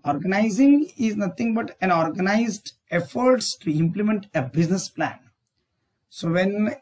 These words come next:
an entrepreneur plans for starting of a business, he should perform all the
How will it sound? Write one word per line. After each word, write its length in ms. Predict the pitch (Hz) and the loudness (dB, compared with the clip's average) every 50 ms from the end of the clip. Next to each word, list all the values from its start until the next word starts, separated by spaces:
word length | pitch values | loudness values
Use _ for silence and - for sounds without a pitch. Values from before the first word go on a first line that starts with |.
| _ | _
an 160 | - 165 160 156 | -4 -2 -2 0
entrepreneur 840 | 147 165 190 220 202 247 - - 233 233 208 175 139 135 123 220 165 - | 0 0 0 0 -2 -6 -4 -2 0 0 0 0 -2 -4 -4 -6 -8 -6
plans 360 | - 180 185 190 214 208 - - | -4 -2 0 0 0 -2 -2 -2
for 100 | 190 175 | -4 -4
starting 520 | - - - 156 151 170 170 196 190 185 | -4 -4 -4 0 0 0 0 0 -2 -2
of 80 | 175 185 | -2 0
a 80 | 185 | 0
business, 720 | 165 147 175 170 170 196 180 151 117 135 170 190 - - _ _ _ _ _ _ _ | 0 2 0 0 0 0 -2 -2 -2 -2 -2 -2 -4 -6 _ _ _ _ _ _ _
he 260 | - - 175 180 180 | -4 0 2 2 2
should 280 | 175 - 185 175 - | 2 0 -2 -4 -4
perform 420 | - 160 151 - - 190 196 190 165 | -4 -6 -6 -4 -2 -2 -2 -2 -2
all 480 | - 127 151 165 185 196 208 214 220 | -2 -2 0 2 2 2 2 0 0
the 480 | 214 208 196 196 220 220 220 226 226 - | 0 -2 -2 0 0 0 0 -2 -4 -8